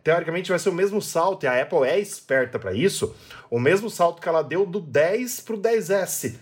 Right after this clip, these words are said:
Por quê? Quando eu troquei, quando lançou o dez S, eu falei assim, "Gente, eu não vou trocar, não tem quase nada de diferença." Mas ela fez o quê? Lançou o dez S Max, né?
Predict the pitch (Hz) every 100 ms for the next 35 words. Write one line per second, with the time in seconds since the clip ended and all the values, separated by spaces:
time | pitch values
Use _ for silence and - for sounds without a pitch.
0 | _ - 226 220 156 - 147 233 262 _
1 | 175 151 - 196 190 107 - _ - 156
2 | 185 165 156 135 110 107 98 156 175 -
3 | 151 180 175 180 294 175 - - - _
4 | _ 170 214 269 330 330 151 139 214 294
5 | 262 - 214 247 269 139 147 202 139 113
6 | 104 123 98 87 - - - 127 139 139
7 | 123 113 185 220 - - 127 131 120 156
8 | 160 143 127 131 135 127 113 113 - -
9 | - - _ _ _ _ 101 123 151